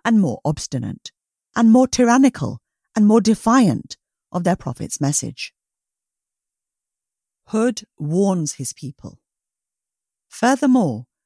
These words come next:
they started to accuse Hud of being a crazy lunatic. One day, they told him,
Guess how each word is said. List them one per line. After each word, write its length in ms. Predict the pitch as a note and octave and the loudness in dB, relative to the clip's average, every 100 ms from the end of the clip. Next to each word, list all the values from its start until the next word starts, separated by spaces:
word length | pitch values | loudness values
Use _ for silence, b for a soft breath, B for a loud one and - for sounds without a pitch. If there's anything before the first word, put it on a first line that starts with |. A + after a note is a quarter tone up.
| - | -8
they 120 | G#3+ | -6
started 760 | G#3+ - - - C4 C4+ - C4 | -4 -6 -4 -2 -2 -2 -8 -8
to 100 | - | -8
accuse 600 | A3 - - C#4 C4 - | -10 -10 -4 -2 -2 -8
Hud 280 | C3+ G2 - _ _ _ | -12 -12 -16 _ _ _
of 200 | A3 F3+ | -10 -6
being 260 | F3+ F#3 E3 - | -2 -2 -4 -6
a 100 | G3+ - | -8 -8
crazy 680 | - - F#3+ G3+ F#3+ F#3+ F#3+ | -12 -2 0 0 -2 -2 -2
lunatic. 720 | F3 G#3 F3 - - - - _ _ _ _ _ _ | 0 0 0 -4 -12 -18 -20 _ _ _ _ _ _
One 360 | - D#3+ B3 C#4 | -10 -4 0 2
day, 360 | G3 A2+ A2+ A2+ _ - | 0 -4 -8 -12 _ -4
they 120 | F#3+ | -2
told 340 | - A#3 A3 | 0 0 0
him, 280 | E3 C3 C3 | -2 -4 -6